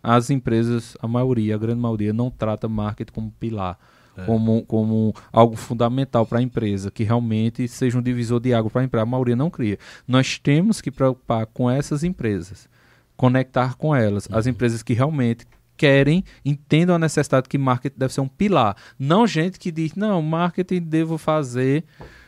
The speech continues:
Speaker 1: Eu
Speaker 2: Ah,
Speaker 1: acho que
Speaker 2: muitos
Speaker 1: devo
Speaker 2: acham que é
Speaker 1: fazer.
Speaker 2: uma despesa, né? Que
Speaker 1: Acho
Speaker 2: não é um
Speaker 1: que é uma de-,
Speaker 2: investimento.
Speaker 1: não, então, a-, nós que
Speaker 2: Uhum.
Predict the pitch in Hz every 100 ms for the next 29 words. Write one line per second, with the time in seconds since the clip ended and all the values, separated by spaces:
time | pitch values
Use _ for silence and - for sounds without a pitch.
0 | _ _ - 165 170 180 170 202 220 175
1 | 214 - 175 170 143 110 104 240 - 160
2 | 185 180 165 185 - 151 175 180 170 165
3 | 170 160 165 147 127 135 147 151 151 -
4 | 135 143 165 -